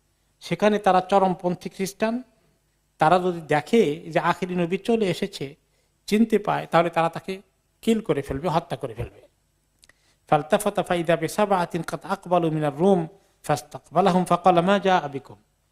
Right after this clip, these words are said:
এবং এ, রেওয়ায়াত কত রকম সহি, কত রকম সহি না পরে চেক হবে। এখন বলা হচ্ছে যে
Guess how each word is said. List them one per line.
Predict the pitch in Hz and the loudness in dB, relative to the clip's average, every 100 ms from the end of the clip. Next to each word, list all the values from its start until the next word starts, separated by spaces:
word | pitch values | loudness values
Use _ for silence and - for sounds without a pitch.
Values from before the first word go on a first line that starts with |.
| _ _ _ | _ _ _
এবং | 147 151 143 143 - _ _ _ _ | 2 2 2 -2 -12 _ _ _ _
এ, | 151 139 151 | -10 -8 0
রেওয়ায়াত | 156 190 214 208 | 4 6 4 2
কত | 196 202 | -4 -2
রকম | 202 202 | -4 -6
সহি, | - 180 190 | -4 -6 -4
কত | 185 180 | -6 -4
রকম | 180 | -8
সহি | - 175 | -4 -2
না | 185 | 0
পরে | 175 175 156 | 0 -2 -2
চেক | 175 - | -4 -2
হবে। | 190 247 - _ _ _ | -2 -2 -8 _ _ _
এখন | 156 180 | -6 0
বলা | 170 170 | 2 0
হচ্ছে | 165 - 202 | -2 -6 -6
যে | 180 170 | -6 -8